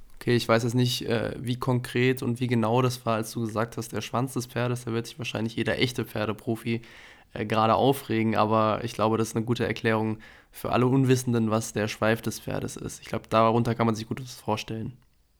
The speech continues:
Man kann sich jetzt vermutlich schon denken, worauf es damals hinauslief. Bei einer schicksalhaften Fahrt im Sommer achtzehnhundertsechsundneunzig klemmte der freche Gaul die Leine an seinen Körper.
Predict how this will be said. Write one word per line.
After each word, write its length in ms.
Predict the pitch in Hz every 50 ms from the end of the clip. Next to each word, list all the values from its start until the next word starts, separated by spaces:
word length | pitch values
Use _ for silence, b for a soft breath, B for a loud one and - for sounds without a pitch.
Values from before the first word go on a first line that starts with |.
| _ _ B B B B B B B B B B B B B B B B B B B B -
Man 300 | 113 117 120 123 120 120
kann 180 | 147 151 151
sich 140 | 147 147 131
jetzt 180 | 147 131 131 -
vermutlich 440 | - 123 123 131 131 127 - 117
schon 180 | - 117 113 107
denken, 400 | 120 120 117 117 - 120 113 110
worauf 280 | 110 107 110 110 110 117
es 120 | 110 -
damals 520 | - 107 107 107 107 104 104 - - - -
hinauslief. 920 | - 110 107 107 104 110 117 120 123 - 104 101 101 - - - - _ _ _ _ B B B B B B B B _
Bei 80 | - 87
einer 180 | 117 139 143
schicksalhaften 580 | 135 - 170 165 - 165 160 156 156 - - 123
Fahrt 400 | 123 - 120 110 - 135 143 -
im 140 | - 123 120
Sommer 380 | 113 113 120 127 135 135 -
achtzehnhundertsechsundneunzig 1400 | - 120 - - 123 117 113 113 113 113 107 107 - 120 120 - - 139 131 135 135 139 139 - 151 139 - -
klemmte 360 | - - 123 120 131 131 - 123
der 120 | 117 110
freche 320 | - - - 117 - 117
Gaul 320 | 110 110 107 107 123 131 131
die 80 | 123
Leine 460 | 113 110 107 107 117 123 131 131 127 123 B B B B B B B
an 240 | - - 135 139 123
seinen 300 | 123 120 117 120 117 117
Körper. 560 | - 123 117 113 113 - - 101 98 107